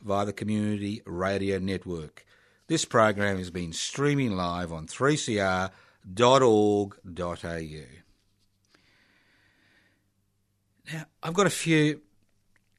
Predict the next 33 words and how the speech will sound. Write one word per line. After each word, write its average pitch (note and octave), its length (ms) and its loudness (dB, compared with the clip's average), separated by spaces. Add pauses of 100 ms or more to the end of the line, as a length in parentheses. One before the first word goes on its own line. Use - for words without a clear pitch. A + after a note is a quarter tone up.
(240)
a F3 60 -12
bit F#3 100 -4
of D#3+ 60 2
unsolicited C#3+ 580 2
advice G#2 460 2
for - 120 -8
you, F#2+ 60 -2
young F#2+ 320 -2
Malcolm. F#2+ 400 0 (640)
First F#3+ 400 8
of B2+ 120 6
all, F2 340 -4 (1080)
I - 100 -8
just A2 240 -4
r-, G#2 280 0
like A#2+ 400 0
to - 120 -6
remind G#2 380 2
young F#2 280 0
Malcolm F#2+ 540 -4 (880)
that F#2+ 260 -10
Murdoch G2+ 640 2
was F2 240 -10
in E2 180 -10
town E2 920 -12
last D2+ 540 -18
week. G#1 220 -20 (1800)
It's C#3 160 2
inter-, F#3 360 4
interesting F#3+ 460 -4
to F3+ 100 -10
see D#3+ 360 2
that F#2 320 -2